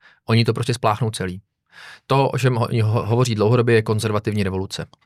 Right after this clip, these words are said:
A opravdu jako hodnotová, která se bude týkat nejenom toho, jak bude fungovat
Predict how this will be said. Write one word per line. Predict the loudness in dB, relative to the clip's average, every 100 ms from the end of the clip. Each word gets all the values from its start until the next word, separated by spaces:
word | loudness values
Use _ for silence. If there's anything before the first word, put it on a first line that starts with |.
| -2
A | 0
opravdu | 2 2 0
jako | -2 -4
hodnotová, | -2 2 4 4 4 2 0 -4 -8 -20 -12
která | 0 2 2
se |
bude | 0 0
týkat | 0 0
nejenom | 2 2 2 2
toho, | 2 0
jak | 0
bude | -2
fungovat | -2 -4 -4